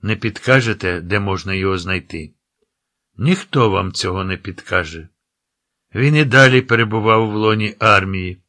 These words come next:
в самій гущі її секретів, її мереж, її таємних операцій.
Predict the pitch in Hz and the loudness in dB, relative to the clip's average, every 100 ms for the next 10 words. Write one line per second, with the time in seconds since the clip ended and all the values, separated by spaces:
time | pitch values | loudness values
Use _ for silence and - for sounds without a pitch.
0 | _ _ _ _ _ - 117 127 127 98 | _ _ _ _ _ -2 2 4 2 2
1 | 123 127 - 117 117 113 - 120 - 101 | 0 -2 -4 -2 0 0 -2 -4 -2 0
2 | 98 98 101 92 - _ _ _ _ 101 | 0 -4 -10 -10 -12 _ _ _ _ -2
3 | 123 143 139 110 101 107 101 - - _ | 2 2 2 2 0 -2 -4 -10 -16 _
4 | _ _ _ 98 120 139 143 - 117 107 | _ _ _ 0 2 2 0 -2 0 2
5 | 95 110 107 104 101 95 - 101 - 92 | 2 2 2 -2 -4 -6 -6 -6 -4 -2
6 | 87 80 - 80 78 | -2 -4 -8 -12 -18